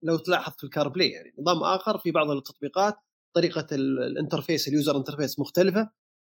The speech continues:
الواجهات، تجربة المستخدم مخت-، مختلفة. أيضا الأداء اللي قاعد يقدمه الأدوات الموجودة وجوالك نايم يعني في جنبك، إنك تقدر من التاتش حقة الشاشة تقدر تتحكم فيها.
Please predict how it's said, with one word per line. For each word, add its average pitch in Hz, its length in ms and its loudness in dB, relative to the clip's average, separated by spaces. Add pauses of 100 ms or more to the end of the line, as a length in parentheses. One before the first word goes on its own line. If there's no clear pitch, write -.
الواجهات، 147 640 4
تجربة 127 460 -2
المستخدم 139 520 -4
مخت-، - 220 -8
مختلفة. 190 500 2 (360)
أيضا 208 200 8
الأداء 160 580 4
اللي 151 220 2
قاعد 147 180 4
يقدمه 147 540 0
الأدوات 135 600 0
الموجودة 143 360 2
وجوالك 143 380 2 (140)
نايم 143 380 6
يعني 127 220 -2
في 127 200 -4 (420)
جنبك، 165 320 4 (420)
إنك 147 160 -2 (140)
تقدر 156 140 0
من 135 60 2
التاتش 160 380 -2
حقة 127 220 -6
الشاشة 156 540 2 (420)
تقدر 143 160 2
تتحكم - 440 -2
فيها. 117 180 -4